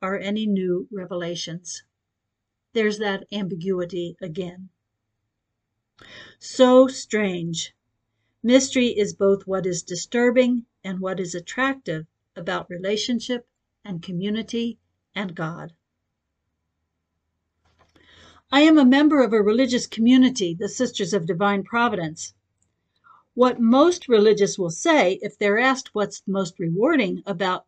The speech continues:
rel-, religious life, they will say, "Community."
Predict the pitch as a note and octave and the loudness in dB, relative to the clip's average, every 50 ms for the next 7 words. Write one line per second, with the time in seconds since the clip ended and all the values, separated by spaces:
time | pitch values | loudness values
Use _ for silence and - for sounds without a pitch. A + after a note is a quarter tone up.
0 | _ - G#3+ G#3 F#3+ G3 G3+ - - A#3+ G3+ F#3+ F#3+ F3+ E3+ F#3+ E3 - A#3+ B3+ | _ -18 -14 -8 -8 -8 -8 -6 -6 -6 -4 -2 -2 -4 -4 -8 -8 -4 -2 0
1 | B3+ G3+ F#3 F3+ - - - B3 D4+ D4 B3+ F3 E3 - - - F#3+ G3 A3 B3 | 0 0 -2 -4 -8 -2 0 2 2 2 0 -2 -4 -6 -4 -2 -2 -2 -2 -4
2 | B3 _ _ _ _ _ _ _ _ _ _ _ - - C#4+ D4 D4 D#4+ F4 F#4 | -6 _ _ _ _ _ _ _ _ _ _ _ -6 0 2 4 4 4 4 4
3 | F4 C4+ G3 D#3+ E3+ E3 - - | 2 2 2 0 -4 -8 -10 -14